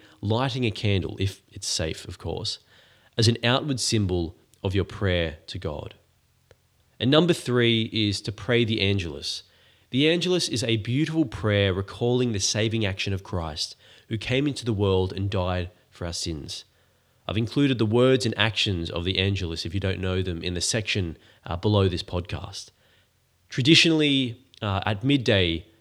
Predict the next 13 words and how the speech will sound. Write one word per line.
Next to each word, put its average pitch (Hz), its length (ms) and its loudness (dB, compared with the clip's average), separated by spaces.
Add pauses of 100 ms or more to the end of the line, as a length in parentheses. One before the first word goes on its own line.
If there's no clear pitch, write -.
(240)
Catholics 143 440 0
would 101 300 0
drop 131 260 2
whatever 135 280 2
they 135 160 4
were 120 80 4
doing 98 440 0
and 98 120 -2
they 92 80 0
would 92 140 -4
pray 95 520 -2 (180)
the 90 140 -2
Angelus. - 560 -6